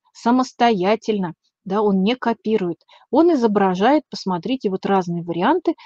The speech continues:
Это норма, он ещё не должен это уметь делать, но, в общем-то, довольно хорошо с этим справляется. Пробы Хеда.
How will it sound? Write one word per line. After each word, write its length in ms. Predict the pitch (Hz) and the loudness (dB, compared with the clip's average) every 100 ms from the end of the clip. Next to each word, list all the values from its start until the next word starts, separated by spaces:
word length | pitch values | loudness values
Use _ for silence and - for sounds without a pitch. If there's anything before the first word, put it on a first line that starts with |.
| _ - | _ -2
Это 220 | 349 311 | 2 4
норма, 540 | 254 247 214 190 185 - | 4 6 4 4 0 2
он 160 | 320 | 2
ещё 240 | 339 - 254 | 2 2 0
не 120 | 247 | 2
должен 420 | 220 214 175 180 | 4 4 4 -4
это 200 | 165 - | -6 -6
уметь 260 | 180 180 175 | -6 -4 -2
делать, 400 | 233 359 415 _ - - - - | 2 2 2 _ -20 -20 -20 -4
но, 340 | 190 262 427 440 - | 0 2 2 -2 -12
в 180 | - 185 | -6 -4
общем-то, 420 | 262 - 381 294 | -4 -4 -4 -2
довольно 420 | 208 180 254 294 | 0 2 2 2
хорошо 560 | - 180 160 - 214 285 _ _ _ _ _ _ - - | 0 -6 -6 -4 -2 -2 _ _ _ _ _ _ -18 -16
с 100 | - | -4
этим 200 | 262 233 190 | -4 -2 -6
справляется. 720 | - 170 170 165 156 - - _ _ - - - _ | -6 -6 -4 -6 -8 -12 -20 _ _ -20 -20 -20 _
Пробы 360 | - 381 359 311 | 6 6 6 4
Хеда. 540 | - 277 240 170 | 4 6 6 2